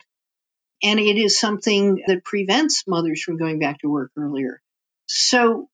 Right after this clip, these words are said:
it hits two needs, the needs for investment in children and to equalize the access to that investment, and the question, where do you want your children to be spending their days if mothers are working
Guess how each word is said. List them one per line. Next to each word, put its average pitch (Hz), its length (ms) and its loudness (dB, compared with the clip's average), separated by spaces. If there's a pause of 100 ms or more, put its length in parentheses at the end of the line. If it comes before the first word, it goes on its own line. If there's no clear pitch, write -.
(200)
it 233 200 2
hits - 460 0 (280)
two 302 220 4
needs, - 600 0 (320)
the 220 100 2
needs 240 240 2
for 220 120 -4
investment 175 520 -2
in - 60 -6
children 180 480 -2 (160)
and 214 100 2
to - 80 -6
equalize 185 580 -2
the 170 180 0
access - 440 -2
to 131 140 -2
that 131 100 0
investment, 127 600 -2 (600)
and 233 160 2
the 240 120 -4
question, 233 500 0
where 226 140 -2
do 226 60 -2
you 226 80 -2
want 220 220 -4
your 202 120 -8
children 208 420 -4
to 196 100 -14
be 202 140 -6
spending 190 460 -2
their 180 120 2
days 175 300 0
if 180 100 -18
mothers 156 360 -4
are 160 80 -6
working 175 480 -2